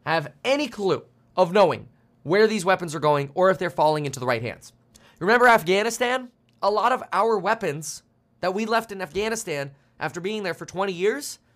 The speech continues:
guess what it helped create? The foundation of the new Taliban government. It's the way war works. You buy lots of crap.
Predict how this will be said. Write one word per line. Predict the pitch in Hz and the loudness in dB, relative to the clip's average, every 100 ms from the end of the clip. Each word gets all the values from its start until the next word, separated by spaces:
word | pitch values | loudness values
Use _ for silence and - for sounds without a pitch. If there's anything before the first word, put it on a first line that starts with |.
| _ _ - | _ _ -6
guess | 165 233 | -4 -2
what | 233 | -2
it | 240 | -2
helped | 208 202 - | 0 -2 -4
create? | 196 156 - _ _ _ _ _ _ - | -4 -4 -6 _ _ _ _ _ _ -14
The | |
foundation | 156 180 165 156 226 240 147 107 113 _ - | -2 0 0 0 -2 -4 -8 -12 -16 _ -14
of | 135 | -10
the | 156 | -6
new | 208 240 240 226 - _ _ _ _ _ _ | -4 -2 -2 -6 -12 _ _ _ _ _ _
Taliban | 175 175 170 160 | -2 -2 -2 -4
government. | 139 101 - _ _ _ _ _ _ _ _ _ _ _ _ _ _ | -6 -8 -16 _ _ _ _ _ _ _ _ _ _ _ _ _ _
It's | - | -20
the | - | -14
way | 127 151 | -6 -6
war | 147 175 214 | -4 -2 -2
works. | 226 269 262 - - _ _ _ _ _ _ | -2 -2 -4 -14 -20 _ _ _ _ _ _
You | 117 | -10
buy | 135 151 | -4 -2
lots | 170 175 175 | 0 0 -2
of | - | -10
crap. | - 208 247 | -2 -2 -2